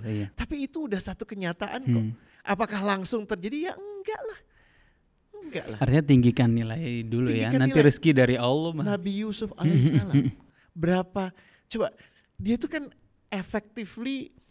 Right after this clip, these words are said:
Speaker 2: Perdana Menterinya
Speaker 1: Iya.
Speaker 2: Mesir saat itu,
Speaker 1: Iya,
Speaker 2: benar nggak?
Speaker 1: betul.
Speaker 2: Coba lihat, eh, ada yang bisa baca nggak C V-nya dia?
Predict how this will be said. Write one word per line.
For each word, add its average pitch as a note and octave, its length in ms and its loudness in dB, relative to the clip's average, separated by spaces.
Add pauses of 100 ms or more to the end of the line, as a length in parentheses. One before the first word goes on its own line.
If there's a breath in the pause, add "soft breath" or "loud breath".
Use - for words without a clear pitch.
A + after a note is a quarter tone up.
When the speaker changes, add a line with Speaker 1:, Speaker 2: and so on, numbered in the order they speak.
(160)
Speaker 2:
Perdana E3+ 480 2
Menterinya F#3 800 -2
Speaker 1:
Iya. C3 100 4
Speaker 2:
Mesir G3+ 400 4
saat E3+ 320 2
itu, B2 160 6
Speaker 1:
Iya, G#2 60 2
Speaker 2:
benar A3+ 180 2
nggak? F#3+ 160 -8
Speaker 1:
betul. A2+ 240 -2 (300 loud breath)
Speaker 2:
Coba D#4 200 2
lihat, C#4+ 300 -4
eh, F#3 300 -6
ada F3+ 100 -6
yang F#3+ 140 0
bisa G3 180 -2
baca F3+ 240 2
nggak A3+ 240 -4
C - 160 -4
V-nya D3+ 240 -4
dia? C3 220 -8